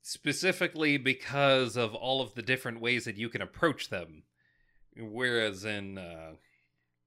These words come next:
The Witcher, like, it's all sword and magic and that's it. In Cyberpunk, you are hacking your way, you are shooting your way, you're occasionally talking your way, you are,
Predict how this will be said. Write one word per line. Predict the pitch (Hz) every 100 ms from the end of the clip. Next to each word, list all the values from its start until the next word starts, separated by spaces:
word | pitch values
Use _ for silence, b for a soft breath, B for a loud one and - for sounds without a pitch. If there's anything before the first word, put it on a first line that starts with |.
| _ _ _ _ _ - - -
The | 139
Witcher, | 147 247 - 107 82 98 - _ _ _ _ _ _
like, | 110 117 135
it's | 127
all | 151 135
sword | - 180 208 214
and | 190 156
magic | 147 135 117
and | 123 120
that's | 117 -
it. | 98 78 - - _ _ _ _ _ _ _ _ _ _ _ _ _ _ _ _ -
In | 113
Cyberpunk, | - 302 320 220 156 143 113 117 - - - _ _ _ _ _ _ _
you | 110 127 123
are | 113 104
hacking | - 175 202 139 123
your | 107 98
way, | 95 85 82
you | 87 131 135
are | 113 104
shooting | - 220 220 135 104
your | 92
way, | 90 80 80 82
you're | 92 120
occasionally | 117 151 156 147 135 131 123
talking | - 220 - 120
your | 101 95
way, | 90 85 80
you | 80 95 131
are, | 110 101 95 92